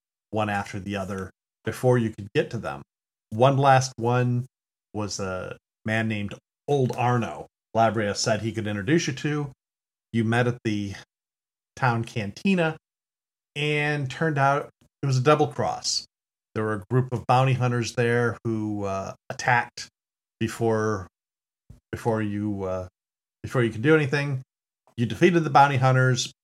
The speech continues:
However, Old Arno made an appearance anyway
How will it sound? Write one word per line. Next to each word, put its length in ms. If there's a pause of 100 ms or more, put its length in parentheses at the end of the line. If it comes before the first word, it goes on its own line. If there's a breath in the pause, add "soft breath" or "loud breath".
(120)
However, 500 (880)
Old 240
Arno 360
made 240
an 100
appearance 580
anyway 680